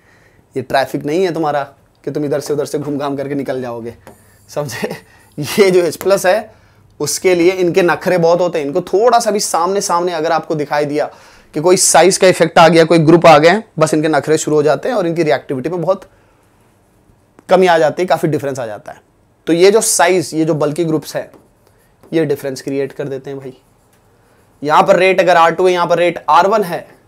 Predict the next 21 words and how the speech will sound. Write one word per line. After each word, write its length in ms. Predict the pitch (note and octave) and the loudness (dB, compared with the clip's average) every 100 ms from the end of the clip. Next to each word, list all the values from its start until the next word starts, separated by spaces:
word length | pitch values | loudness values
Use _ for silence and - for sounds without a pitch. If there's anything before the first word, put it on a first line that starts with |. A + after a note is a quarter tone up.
| _ _ _ - | _ _ _ -2
तो 60 | |
आर 240 | G#3+ G#3 G3+ | 2 4 4
वन 100 | G3+ | 2
greater 240 | F3+ E3+ | 2 0
than 120 | E3 | -2
आर 140 | D3 C3+ | -2 -4
टू 140 | C#3+ | -6
ही 140 | C3 C3+ | -8 -8
आता 240 | A#2 - | -10 -16
है, 100 | - - _ - _ _ _ _ _ - _ _ - - _ _ _ _ _ | -20 -20 _ -20 _ _ _ _ _ -20 _ _ -20 -20 _ _ _ _ _
समझे? 260 | - E3+ G3+ - - | -2 0 0 -2 -8
एच 120 | D#3+ | -6
प्लस 200 | - F3 | -2 -2
का 100 | - | 0
अटैक 200 | D3+ F3 | 0 2
अपने 200 | D#3 D#3 | 0 0
आप 180 | E3+ A#3 - - - _ _ | 0 0 -2 -20 -20 _ _
कम 120 | D#3 B2+ | -6 -6
हो 80 | |
जाता 240 | A2+ G#2+ | -8 -14
है। 80 | - | -16